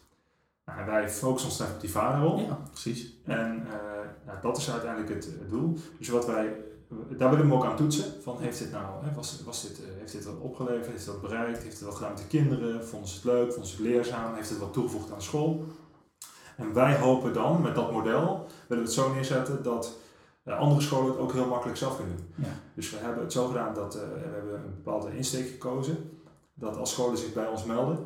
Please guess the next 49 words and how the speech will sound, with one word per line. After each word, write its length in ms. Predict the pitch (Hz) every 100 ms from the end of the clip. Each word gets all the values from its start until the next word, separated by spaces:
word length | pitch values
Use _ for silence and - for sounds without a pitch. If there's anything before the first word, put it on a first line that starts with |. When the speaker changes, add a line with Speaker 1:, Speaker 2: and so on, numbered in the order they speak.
| - - _
Speaker 1:
dat 160 | - 113
we 60 |
hen 200 | 117 123
kunnen, 280 | 120 127 117
of 220 | - - -
vaders 320 | 120 123 -
melden 280 | 131 131 127
zich 140 | 131
bij 140 | 127
ons, 340 | 131 160 160 - - - - _
eh, 120 | 117 104 117 -
dat 180 | 117 117
we 60 |
hen 200 | 117 131
kunnen 200 | 131 123
helpen 640 | 127 139 - 131 160 - - -
om 200 | 120 120
dit 160 | 117
programma 340 | 110 - 120 123
ook, 180 | 117
eh, 460 | - - - 110 110
bij 120 | 117
hun 100 | 113
eigen 200 | 113 135 -
school 220 | 127 113
te 80 | 107
draaien. 380 | 101 101 90 90 - -
Speaker 2:
Ja, 300 | 139 - - - - -
mooi. 220 | 113 113 104 -
Speaker 1:
En 100 | 110
zo, 220 | 104 113 -
zo 180 | 123
hopen 300 | 110 113 120 113
we 60 |
dan 220 | 110 107
dat, 320 | 107 104 - -
nou 120 | 113 101
ja, 140 | 90
vanuit 380 | - 104 101 101
deze 260 | 107 - 101 95
try-out 560 | - 107 104 107 104 -
in, 160 | 110 104 104
bij 100 | 101
twee 180 | 98 107
scholen 260 | - 107 -
in 60 |
Arnhem, 280 | - 113 117 - - - - -
dat 140 | 107
dat, 300 | 107 101 -